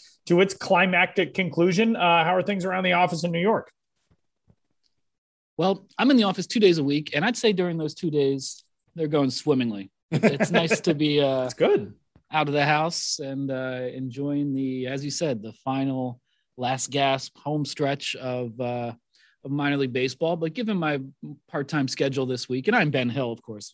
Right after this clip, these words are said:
Speaker 2: uh, by the way, um,
Speaker 1: He
Speaker 2: in
Speaker 1: is.
Speaker 2: case someone was like, "Whose voice is this? This, uh, sultry voice."
Speaker 1: <laughs>
Speaker 2: Um, it's the second time I've used the word sultry today. It's the word of the day,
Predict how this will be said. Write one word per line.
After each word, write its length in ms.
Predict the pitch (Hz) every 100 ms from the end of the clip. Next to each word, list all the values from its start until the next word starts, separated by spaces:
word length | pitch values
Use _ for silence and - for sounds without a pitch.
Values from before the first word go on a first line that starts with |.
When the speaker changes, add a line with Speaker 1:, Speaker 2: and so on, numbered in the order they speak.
| 117
Speaker 2:
uh, 80 |
by 200 | 104 107
the 80 | 101
way, 340 | 98 98 107 104 110
um, 240 | 104 104 104 _ -
Speaker 1:
He 100 | 123
Speaker 2:
in 20 |
Speaker 1:
is. 60 | 139
Speaker 2:
case 180 | 123
someone 300 | - 131 120
was 100 | 110
like, 140 | 101 107
"Whose 180 | 233 185
voice 300 | 135 165 -
is 120 | 95
this? 280 | 104 92 -
This, 380 | 110 - -
uh, 160 | 101 101 - _ _
sultry 640 | - - 220 233 123 92 - _
voice." 420 | 104 123 - - - _ -
Speaker 1:
<laughs> 80 | - - - -
Speaker 2:
Um, 320 | 120 110 107 _
it's 80 | -
the 60 |
second 240 | 180 214 196
time 180 | 175
I've 100 | 151
used 140 | 139 127
the 60 |
word 160 | 127 117
sultry 400 | - 147 - 110
today. 220 | - 101
It's 180 | 95 -
the 80 | 139
word 260 | 135 139
of 100 | 127
the 80 | 113
day, 320 | 110 104 90